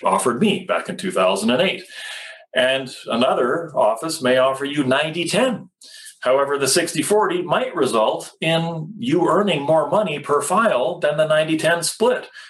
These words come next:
So how can that be, you may ask? Well, then the bigger question is, who asks this?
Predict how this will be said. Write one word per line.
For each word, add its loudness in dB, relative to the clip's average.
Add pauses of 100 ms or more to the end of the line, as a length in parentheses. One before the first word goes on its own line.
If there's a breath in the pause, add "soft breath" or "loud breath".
So -2
how 2
can -2
that 2
be, -2 (340)
you 0
may 2
ask? -2 (120)
Well, -2
then -12
the -14
bigger 0
question -2
is, -2
who 2
asks -4
this? -8